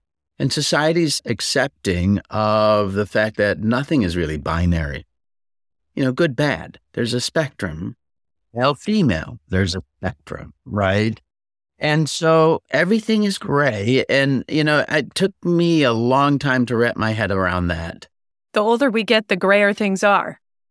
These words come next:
Speaker 1: And the easier. Well, everywhere. That's true.
Speaker 2: <laughs> Multiple levels.
Speaker 1: And it's also easier to accept that you're not right. It's just your opinion. You know,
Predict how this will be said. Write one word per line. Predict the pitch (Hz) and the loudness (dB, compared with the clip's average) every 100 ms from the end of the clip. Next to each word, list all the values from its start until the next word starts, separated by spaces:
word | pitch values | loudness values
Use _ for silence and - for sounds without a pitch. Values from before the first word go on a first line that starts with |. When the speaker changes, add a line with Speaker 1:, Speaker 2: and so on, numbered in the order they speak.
| _ _ | _ _
Speaker 1:
And | 135 131 | 2 4
the | 139 165 | 2 4
easier. | 170 165 139 127 117 - | 4 4 2 0 -2 2
Well, | 123 127 | 2 4
everywhere. | 160 190 101 - | 2 2 0 -2
That's | - - | -2 -2
true. | - - 285 247 - | 0 0 2 0 2
Speaker 2:
<laughs> | 311 - 330 269 - - - - - 240 - 214 - 240 311 311 - - 285 - | 0 2 0 2 -2 -2 -4 -4 -2 -6 -4 -8 -4 -8 -6 -6 -8 -6 -6 -2
Multiple | 294 - 269 247 226 | -4 -4 0 2 2
levels. | 214 - 196 - - - | 0 -2 -6 -6 -14 -4
Speaker 1:
And | 190 208 208 - _ _ | -2 0 -2 -8 _ _
it's | 196 220 | -4 0
also | 233 269 330 - | 0 0 -2 -2
easier | 190 214 196 202 190 | -2 -2 0 -2 -2
to | 190 | -2
accept | 180 165 - - - - 247 285 254 - | -2 -2 -6 -10 -10 -6 -2 -2 -2 -2
that | 156 - _ | -4 -4 _
you're | - 160 165 | -2 0 2
not | 170 180 196 202 - _ _ | 2 2 2 0 -6 _ _
right. | - 127 156 214 226 120 151 | -6 -4 0 0 2 2 2
It's | - 120 - | 0 -2 -2
just | 185 190 - | -2 -2 -2
your | 196 190 | 0 0
opinion. | 190 226 254 131 90 170 - _ _ _ | 0 2 2 0 -4 -10 -18 _ _ _
You | - 151 | -2 0
know, | 156 156 151 160 | 4 4 2 -2